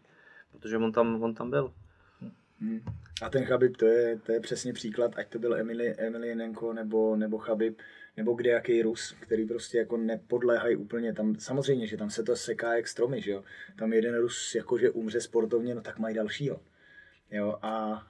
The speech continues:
Speaker 2: ještě tam chci navázat na tu jednu věc s tím, v těch tělocvičnách, kolik se koncentruje těch kvalitních zápasníků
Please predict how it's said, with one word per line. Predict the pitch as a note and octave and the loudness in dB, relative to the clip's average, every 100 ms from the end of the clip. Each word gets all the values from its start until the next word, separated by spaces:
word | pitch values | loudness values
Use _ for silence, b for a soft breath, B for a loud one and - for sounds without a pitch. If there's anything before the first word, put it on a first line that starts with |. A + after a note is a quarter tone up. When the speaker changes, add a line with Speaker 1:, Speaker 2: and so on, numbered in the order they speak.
| - | -14
Speaker 2:
ještě | - - - | -14 -12 -6
tam | B2+ | -6
chci | - B2+ | -4 -4
navázat | A2+ A#2 A#2 A#2+ | 0 0 0 -2
na | A#2+ | -2
tu | B2+ | 2
jednu | A#2+ A#2+ | 2 4
věc | A#2+ A#2+ | 2 2
s | - | -4
tím, | - B2 B2 B2 b b b b | -4 -2 -2 -6 b b b b
v | b | b
těch | - - | -6 2
tělocvičnách, | B2 D#3 D3+ - A#2+ - | 4 4 4 0 -2 -4
kolik | - A#2 | 0 0
se | C3 | 0
koncentruje | A#2+ A#2+ A#2 C3 B2 | 0 -2 -2 2 4
těch | A2+ G#2+ | 2 0
kvalitních | B2 A2+ B2 A#2 | 0 0 0 -2
zápasníků | G#2+ G#2+ - B2 G#2+ F2+ G2 | 0 -2 -4 -6 -8 -10 -12